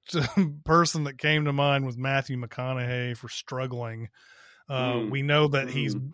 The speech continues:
Speaker 1: been in a lot of good stuff, but, uh, his career has had, uh,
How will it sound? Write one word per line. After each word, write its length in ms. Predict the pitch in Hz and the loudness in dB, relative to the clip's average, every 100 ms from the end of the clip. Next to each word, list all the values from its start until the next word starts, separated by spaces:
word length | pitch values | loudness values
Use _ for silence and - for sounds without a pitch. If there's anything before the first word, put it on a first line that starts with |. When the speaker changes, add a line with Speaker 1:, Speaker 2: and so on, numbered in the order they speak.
| - | -12
Speaker 1:
been 260 | 143 151 151 | 0 2 4
in 100 | 143 | 2
a 100 | 135 | 2
lot 200 | 139 135 | 2 2
of 240 | 120 120 | -2 -6
good 320 | 117 165 160 | 2 2 2
stuff, 560 | 127 - 120 113 110 - 135 | -2 -2 -4 -4 -10 -16 -2
but, 340 | 135 123 127 - _ _ _ _ _ 135 | 0 0 -2 -10 _ _ _ _ _ -4
uh, 240 | 131 127 | -2 0
his 240 | 135 165 - | 0 0 0
career 520 | 156 151 143 139 131 | 2 4 6 4 4
has 320 | 135 131 123 | 2 0 0
had, 600 | 135 135 131 127 123 131 - 143 | 0 2 2 0 -2 -8 -12 -8
uh, 320 | 123 123 | -6 -6